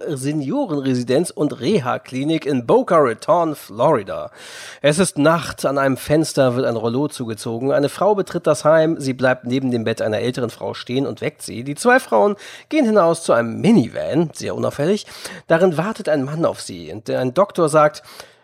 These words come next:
„Es müssen noch ein paar Papiere unterschrieben werden.“ Die ältere Frau nickt. Der Doktor überprüft noch einmal seine Geräte. Tante Janet sagt, „Weine nicht um mich, mein Schatz. Ich hab genug von den Schmerzen.“ Und sie dreht an einem Ventil.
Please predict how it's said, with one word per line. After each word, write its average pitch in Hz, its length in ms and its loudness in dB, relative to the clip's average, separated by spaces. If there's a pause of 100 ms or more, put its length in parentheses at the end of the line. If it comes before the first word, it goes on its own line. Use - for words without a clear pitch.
(120)
„Es 135 160 -4
müssen 170 240 2
noch 165 120 6
ein 156 120 2
paar 180 160 4
Papiere 190 420 2
unterschrieben 135 500 2
werden.“ 113 360 0
Die 139 120 -6
ältere 139 240 -2
Frau 117 240 -4
nickt. - 420 -4
Der 147 60 -4
Doktor 147 300 -2
überprüft 143 420 0
noch 143 100 2
einmal 123 220 2
seine 120 180 -2
Geräte. 131 540 -2 (300)
Tante 143 300 -2
Janet 156 300 2
sagt, 139 320 2 (260)
„Weine 220 360 2
nicht 202 280 -2
um 208 100 -2
mich, 175 240 -4
mein 170 160 2
Schatz. - 520 -2
Ich 277 160 -2
hab 320 180 0
genug 226 380 0
von 175 180 2
den 165 140 0
Schmerzen.“ 143 760 0 (480)
Und 131 140 -6
sie 156 100 0
dreht 208 300 4
an 185 100 0
einem 175 220 2
Ventil. 180 580 2